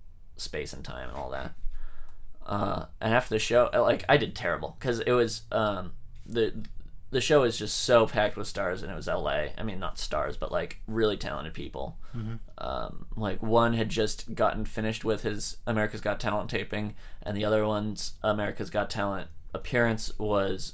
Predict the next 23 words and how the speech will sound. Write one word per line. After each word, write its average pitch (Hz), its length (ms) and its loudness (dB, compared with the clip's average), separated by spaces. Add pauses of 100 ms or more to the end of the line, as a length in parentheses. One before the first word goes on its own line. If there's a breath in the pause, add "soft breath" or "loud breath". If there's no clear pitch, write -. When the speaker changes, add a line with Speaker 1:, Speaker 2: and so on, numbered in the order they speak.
(140)
Speaker 1:
on 101 280 2
in 214 100 -2
the - 80 -2
bar 95 300 2
in 98 60 -2
the 95 60 -4
back. 107 480 -2 (1200 loud breath)
Uh, 101 300 4
and 107 100 0
then 104 120 2
there's 101 140 2
Speaker 2:
<laughs> - 0 -
Speaker 1:
Shane 107 300 0
Moss, 107 440 4
and 107 120 -4
then 101 140 -2
there's, 101 560 -4
uh, 101 280 2
this, - 440 -6 (680)
uh, 101 540 4
really 107 240 2
talented, 95 540 -4 (100)
uh, 71 380 -4